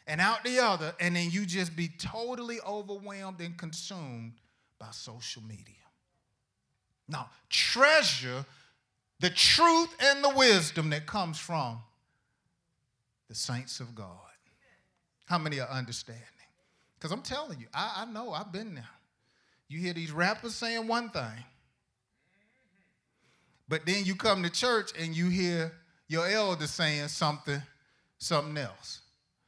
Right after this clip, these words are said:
Now, whose report are you gonna believe? How many are understanding? And so he wants them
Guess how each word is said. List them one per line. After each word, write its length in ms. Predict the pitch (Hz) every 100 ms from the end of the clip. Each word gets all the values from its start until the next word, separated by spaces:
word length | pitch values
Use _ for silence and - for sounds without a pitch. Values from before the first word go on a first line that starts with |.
| _ _
Now, 180 | 151 170
whose 400 | 160 254 262 226
report 540 | 226 - 240 196 131 135 - _ _ _ _ _ _ _ -
are 140 | 143
you 160 | 135 151
gonna 220 | 143 139
believe? 500 | 139 123 95 - - _ _ _ _ _ _ _ _ _ _ _ _ _ _ _ _ _ _ _ _ _
How 120 | - 208
many 200 | 196 180
are 180 | 160
understanding? 560 | 160 147 - - 127 107 - - _ _ _ -
And 80 | 220
so 160 | 269
he 140 | 247 269
wants 380 | 285 311 302
them 320 | - 190 151